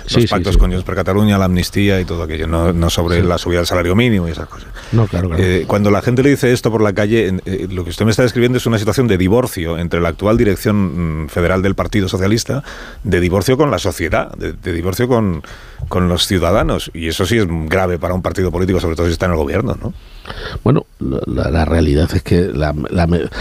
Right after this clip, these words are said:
Speaker 1: la, la forma de demostrar que un matrimonio va bien, es decir, entre, entre la sociedad y, y,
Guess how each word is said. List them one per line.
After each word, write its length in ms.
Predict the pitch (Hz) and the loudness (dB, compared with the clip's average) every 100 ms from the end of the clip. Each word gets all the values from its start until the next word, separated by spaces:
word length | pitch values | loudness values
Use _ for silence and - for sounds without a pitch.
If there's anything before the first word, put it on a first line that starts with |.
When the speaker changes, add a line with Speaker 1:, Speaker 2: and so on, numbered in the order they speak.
| - - | -10 0
Speaker 1:
la, 180 | 107 - | 2 2
la 120 | 110 | 0
forma 280 | - 151 170 | 2 2 4
de 160 | 160 139 | 4 4
demostrar 460 | 123 113 - 131 | 4 2 2 0
que 100 | 110 | 4
un 160 | 113 113 | 4 6
matrimonio 680 | 107 95 95 107 104 95 87 | 4 4 4 4 4 2 2
va 140 | 85 | 2
bien, 300 | 82 85 120 - | 4 4 4 2
es 80 | 85 | 2
decir, 280 | 82 87 80 | 2 2 4
entre, 720 | 78 73 76 73 76 71 85 | 2 2 2 2 2 2 2
entre 560 | 80 76 78 78 78 | 2 2 2 4 4
la 380 | 76 69 67 67 | 2 0 0 0
sociedad 500 | - - 90 92 98 107 | 0 0 2 4 2 4
y, 440 | 90 87 82 80 - - - | 4 4 4 0 -2 -14 -18
y, 80 | - | -6